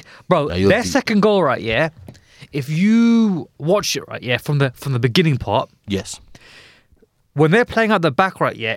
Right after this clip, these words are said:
Speaker 1: everyone's got a man, and then Eriksen just kind of walks into it, and then they play it over him. And then he has to jog all the way back. But, like, he kind of, like, and I don't kind of blame him for this. I kind of blame the manager because this happened to loads of players before as well.
Speaker 2: Mm.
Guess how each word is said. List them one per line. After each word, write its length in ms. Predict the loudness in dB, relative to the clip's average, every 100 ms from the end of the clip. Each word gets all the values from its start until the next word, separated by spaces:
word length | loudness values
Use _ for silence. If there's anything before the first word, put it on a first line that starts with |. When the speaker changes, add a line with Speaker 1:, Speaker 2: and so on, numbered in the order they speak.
| -2
Speaker 1:
everyone's 420 | 0 2 2 2
got 200 | 2 0
a 40 |
man, 400 | 2 2 0 -4 -6
and 140 | -2
then 120 | -2 0
Eriksen 340 | 0 0 -2
just 100 | -8
kind 180 | -2 0
of 160 | 0 0
walks 300 | -2 0 0
into 260 | 0 2 2
it, 140 | 0
and 100 | -4
then 100 | 0
they 100 | 0
play 160 | 0 -2
it 40 |
over 180 | -2 -2
him. 200 | -6 -12 _ _ _ -4
And 140 | 0
then 100 | 2
he 100 | 4
has 200 | 2 0 -4
to 60 |
jog 200 | 0 2
all 100 | 4
the 40 | 4
way 100 | 2
back. 380 | 0 -2 -8 -16 -20 -12 -2
But, 100 | 0
like, 140 | 0 -4
he 120 | -4
kind 260 | -2 0 2
of, 100 | 2
like, 300 | 0 -2 -10 _ -4
and 160 | 0
I 60 | 0
don't 300 | 0 -4 -10 _ -6
kind 180 | 0 0
of 100 | 0
blame 260 | 0 2
him 100 | 2
for 100 | 2
this. 220 | 0 0 -4
I 40 |
kind 180 | -4 -4
of 80 | -2
blame 200 | -4 -4
the 120 | -6
manager 380 | -2 -2 -2 -6
because 320 | -8 -4 -4 -6 -20 _ -14 -8
this 120 | -4
happened 180 | -2 -2
to 60 |
loads 200 | 0 0
of 80 | -2
players 200 | -4 -6
before 280 | -6 -2 0
as 80 | 0
well. 280 | 2 0 -2 -8
Speaker 2:
Mm. 300 | -8 -8